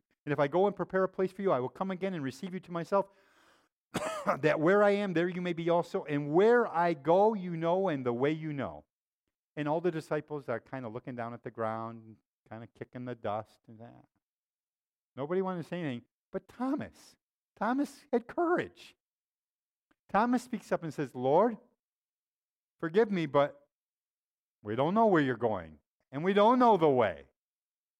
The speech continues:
And Jesus' response, which, by the way, you wouldn't have if Thomas hadn't asked this question. Jesus' response is this,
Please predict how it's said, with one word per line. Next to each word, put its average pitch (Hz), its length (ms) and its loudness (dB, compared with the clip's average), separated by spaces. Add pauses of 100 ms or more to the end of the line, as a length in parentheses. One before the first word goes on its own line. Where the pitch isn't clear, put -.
(140)
And 117 140 -14
Jesus' 156 540 -10
response, 123 680 -8
which, - 180 -10
by 170 140 2
the 165 80 -4
way, 143 100 -2
you 120 180 -10
wouldn't 165 300 -6
have 135 240 -8
if - 140 -18
Thomas 110 340 -10
hadn't 104 220 -10
asked 101 180 -14
this - 140 -14
question. - 400 -20 (640)
Jesus' 139 500 -10
response 113 520 -8
is 104 120 -12
this, - 380 -16